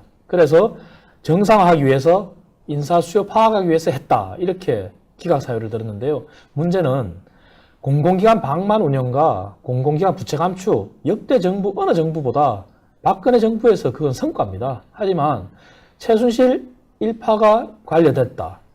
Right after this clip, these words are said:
근데 그러한 공공기관은 문체부 산하 공공기관이에요. 환경부 산하에, 예를 들어 환경공단, 전혀 상관이 없다는 거죠.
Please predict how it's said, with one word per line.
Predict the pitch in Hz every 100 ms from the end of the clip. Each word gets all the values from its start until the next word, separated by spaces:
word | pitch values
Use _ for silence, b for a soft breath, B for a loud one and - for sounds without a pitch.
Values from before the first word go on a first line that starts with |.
| _ -
근데 | 214 233 208
그러한 | 214 233 226 -
공공기관은 | 120 139 131 143 139 101 98
문체부 | 113 135 - 285 127 117 - _ _ _
산하 | - 160 156
공공기관이에요. | 117 120 123 117 117 95 120 117 _ b b b
환경부 | 196 196 240 254 220
산하에, | 185 180 180 151 104
예를 | 139 196
들어 | 175 123
환경공단, | - 175 190 208 226 147 123 156 104 95 - _ _ _ _ _ _
전혀 | 135 170 247
상관이 | 262 269 240
없다는 | - 190 131
거죠. | 101 104